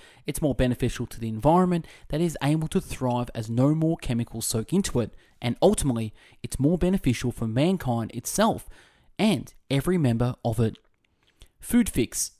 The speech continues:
How to Save Our Health, Our Economy, Our Communities, and Our Planet One Bite at a Time by Mark Heyman Book Review. Eating habits in the West,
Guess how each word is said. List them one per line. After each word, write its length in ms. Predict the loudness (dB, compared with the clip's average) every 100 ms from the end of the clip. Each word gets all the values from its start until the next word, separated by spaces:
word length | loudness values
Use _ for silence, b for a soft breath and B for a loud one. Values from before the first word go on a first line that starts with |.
| _
How 120 | -4
to 80 | -2
Save 280 | 0 0 0
Our 120 | -2
Health, 360 | -2 -2 -2 -4
Our 140 | -2 -2
Economy, 440 | -2 -4 -4 -6
Our 100 | -8
Communities, 540 | -2 2 4 4 0 -4
and 220 | -4 -4 -2
Our 100 | -4
Planet 380 | -2 -2 -2 -4
One 280 | -4 -2 0
Bite 200 | 0 0
at 60 | -2
a 40 |
Time 300 | -2 -2 -4 -8 B B
by 180 | 0 2
Mark 360 | 4 2 0 -4 -12 _ -4
Heyman 320 | 0 0 -2 -2
Book 180 | -4 -2
Review. 400 | -2 0 -2 -4 -10 b b b b b b b
Eating 300 | 2 4 2
habits 340 | 2 0 0
in 60 | 0
the 80 | 0
West, 420 | 0 0 -2